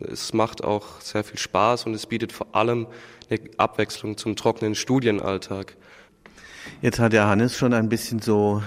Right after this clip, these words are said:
Speaker 2: erzählt, wie man zu so einem Stück kommt, was man sich da auswählt. Ist das jetzt irgendwas per Ordre de Mufti, so eine eingeweihte Dramaturgengruppe innerhalb der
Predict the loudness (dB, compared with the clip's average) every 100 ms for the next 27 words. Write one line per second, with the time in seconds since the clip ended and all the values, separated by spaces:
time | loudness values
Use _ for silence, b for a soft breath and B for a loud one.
0 | -8 B B B B B B -4 -2 0
1 | 0 4 4 4 0 0 4 4 4 0
2 | -2 -2 -2 0 0 2 0 -2 -6 -6
3 | -6 -6 -6 0 2 2 0 -2 -4 -6
4 | -6 -8 -6 -6 -4 -2 -2 -4 -4 -2
5 | 0 2 0 -2 -8 -8 -8 -4 -4 -4
6 | -12 -6 -4 -4 -2 -4 -2 -2 0 -2
7 | -2 -4 -2 -2 -2 -4 -8 -6 -6 -2
8 | -2 -2 0 0 2 0 2 2 4 2
9 | 2 4 4 4 4 4 4 0 2 0
10 | 0 2 4 4 4 2 0 -2 0 2
11 | 2 0